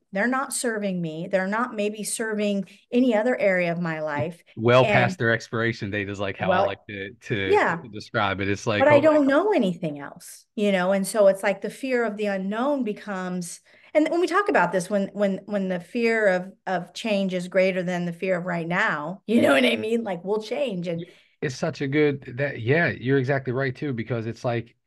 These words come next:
Speaker 2: just using the expiration date as an example or whatever, or an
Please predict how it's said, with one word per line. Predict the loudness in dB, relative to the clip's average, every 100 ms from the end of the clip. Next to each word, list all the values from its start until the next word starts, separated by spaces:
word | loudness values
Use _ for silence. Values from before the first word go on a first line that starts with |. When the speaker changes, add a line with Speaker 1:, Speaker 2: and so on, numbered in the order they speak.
| -8
Speaker 2:
just | -6 -4 -4
using | -2 -2
the | -2
expiration | -4 -6 -6 -6 -4 -4
date | -2 -4 -6
as | -8 -4
an | -6
example | -4 -4 -4 -2 -4
or | -4
whatever, | -2 -4 -4 -6
or | -6
an | -8